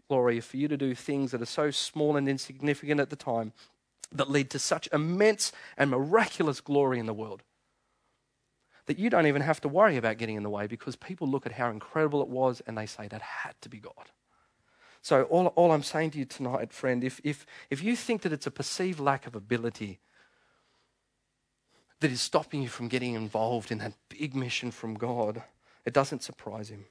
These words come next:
If God qualifies those that he calls, then you need not get it all together before participating in his big mission. Therefore, what you have in your hand right now, tonight,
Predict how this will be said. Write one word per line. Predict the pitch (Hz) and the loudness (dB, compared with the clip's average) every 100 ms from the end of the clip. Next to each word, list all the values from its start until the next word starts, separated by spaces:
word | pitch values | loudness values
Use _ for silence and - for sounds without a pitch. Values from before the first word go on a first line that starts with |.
| _ _ _ _ _ | _ _ _ _ _
If | 147 - | -4 -2
God | 196 185 160 | 4 6 4
qualifies | - 160 151 - 135 123 131 | -2 0 2 4 2 4 2
those | 123 123 | 0 0
that | 117 | -6
he | |
calls, | 107 - 110 107 - - _ - | -8 -4 -4 -4 -10 -16 _ 0
then | 135 | 2
you | 135 | 4
need | 147 | 4
not | 139 131 | 2 2
get | 135 | 2
it | 131 | 2
all | 123 | 0
together | 120 120 151 123 | 0 2 2 2
before | 113 - 123 | -2 -2 -2
participating | 117 147 - 143 - - 120 120 | -2 -4 -4 -6 -8 -2 -2 -2
in | 117 | -4
his | 113 | -6
big | 107 120 | -8 -8
mission. | 117 - 113 - - - | -8 -8 -12 -14 -18 4
Therefore, | 156 156 - 143 | 6 6 4 0
what | 147 202 151 | 2 0 0
you | 160 185 | -2 0
have | 170 185 170 165 | 0 2 2 4
in | 165 | 2
your | 165 160 147 | 6 6 6
hand | 135 156 160 147 | 4 2 2 4
right | 139 151 135 | 8 8 6
now, | 147 151 | 4 4
tonight, | 143 - 160 160 151 120 | 4 4 6 8 8 6